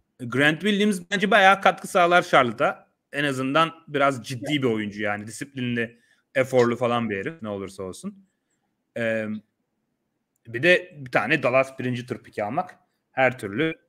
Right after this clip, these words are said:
eee, iyidir. Eee, Charlotte demişken Charlotte'ın yaptığı öbür hamleye gelelim istersen abi. Bu kimsenin böyle belki de en şaşırtıcı hamleydi bugün, eee, açıklanan. Kimsenin,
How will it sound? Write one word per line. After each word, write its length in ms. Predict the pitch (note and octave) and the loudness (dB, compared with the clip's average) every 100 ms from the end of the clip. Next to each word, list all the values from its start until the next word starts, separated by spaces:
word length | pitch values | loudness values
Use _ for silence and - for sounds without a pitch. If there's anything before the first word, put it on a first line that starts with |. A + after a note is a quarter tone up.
| _ _ _ B2+ | _ _ _ -2
eee, 360 | A#2+ A2+ A2+ | 0 0 -2
iyidir. 440 | D3+ E3 C#3 G#3 - _ _ - | 0 0 2 -2 -4 _ _ -4
Eee, 200 | B2+ B2 | 0 0
Charlotte 760 | B2 - D3+ G3 G#3+ G3+ E3+ | -2 2 6 6 4 0 0
demişken 500 | F3 G#3 G3+ G#3+ E3 | 0 0 0 2 2
Charlotte'ın 420 | - F#3+ G#3+ G3+ G3+ | 2 4 4 4 2
yaptığı 320 | F#3 F#3+ A3+ | 2 2 2
öbür 200 | F#3+ G#3 | 4 6
hamleye 400 | F3 C#3 D#3 A3 | 6 6 4 2
gelelim 360 | E3+ F3 F#3 | 0 0 0
istersen 400 | E3+ - B2 - | -4 -2 -2 0
abi. 340 | A#2+ G#2+ E3+ C4 _ _ _ - _ _ - | -2 -2 -4 -8 _ _ _ -20 _ _ -4
Bu 320 | D4 C4+ D4 _ _ _ _ _ _ _ _ _ | -4 -4 -8 _ _ _ _ _ _ _ _ _
kimsenin 840 | - D4+ A3 G#3 C4+ G#3 - _ G#3 | 2 4 6 6 4 2 -8 _ -4
böyle 200 | G#3+ G#3 | -2 2
belki 240 | B3 G3 | 0 2
de 60 | A#3+ | 4
en 140 | C4+ | 4
şaşırtıcı 480 | B3+ A#3+ F#3+ F3+ G#3 | 4 0 0 2 4
hamleydi 680 | G3 G3 G3 F3+ C#3 G#2+ - | 4 4 2 4 2 -2 -8
bugün, 340 | C3+ C3+ A#2+ - - | -4 -2 -4 -8 -12
eee, 60 | C3 B2+ B2+ B2 B2 | -6 -2 -2 -2 -4
açıklanan. 540 | C#3+ - - C#3 F3 - - _ _ | -6 -6 -6 0 0 0 -12 _ _
Kimsenin, 640 | - F#3+ F#3+ D#3+ D#3+ D#3+ | -4 -2 0 0 -2 -4